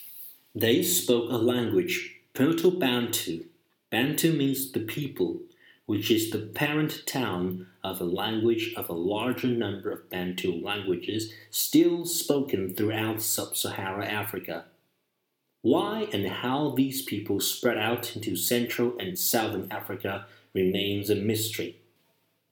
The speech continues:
But archaeologists believe that their iron weapons allowed them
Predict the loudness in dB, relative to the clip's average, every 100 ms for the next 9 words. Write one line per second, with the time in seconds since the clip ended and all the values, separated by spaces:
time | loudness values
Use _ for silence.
0 | _ 4 4 4 0 0 0 2 0 0
1 | -4 0 0 0 -2 0 0 -2 -2 -2
2 | 0 4 4 4 2 -2 -2 -2 -2 -2
3 | -6 -10 -6 -6 -2 0 2 0 -6 -14
4 | -6 -6